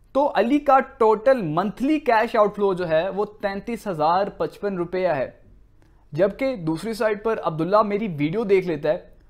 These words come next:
और वो सोचता है कि यार, मैंने अभी कार को नहीं लेना, और वो सेम चार लाख रुपए कार की डाउन पेमेंट करने के बजाय Amazon एफ़बीए होलसेल का बिजनेस स्टार्ट कर देता है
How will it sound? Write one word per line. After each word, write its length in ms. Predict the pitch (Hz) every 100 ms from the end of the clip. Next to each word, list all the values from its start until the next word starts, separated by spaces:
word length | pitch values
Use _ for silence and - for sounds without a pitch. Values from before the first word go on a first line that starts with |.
| _ _ _ -
और 220 | 226 262
वो 80 | 254
सोचता 520 | - 214 208 208 269
है 80 | 269
कि 140 | 269
यार, 220 | 208 214 240
मैंने 260 | 220 233
अभी 160 | 240 226
कार 340 | 202 190 214
को 140 | 220 240
नहीं 400 | 214 220 214 233
लेना, 300 | 226 214 170 131 -
और 120 | 214
वो 100 | 240
सेम 340 | 247 - 233 262
चार 340 | - 185 220
लाख 200 | 240 214
रुपए 280 | 202 180 170 196 - - - -
कार 300 | 170 208 233
की 160 | 254
डाउन 380 | 220 170 165 240
पेमेंट 320 | 240 254 247
करने 240 | 226 220 226
के 120 | 226
बजाय 360 | 214 202 220 - 151
Amazon 440 | 175 214 214 214
एफ़बीए 280 | 208 180 214
होलसेल 420 | 165 190 190 208
का 140 | 214
बिजनेस 400 | 208 151 139 175
स्टार्ट 280 | 196 202 202
कर 120 | 180
देता 260 | 143 127 151
है 240 | 185 -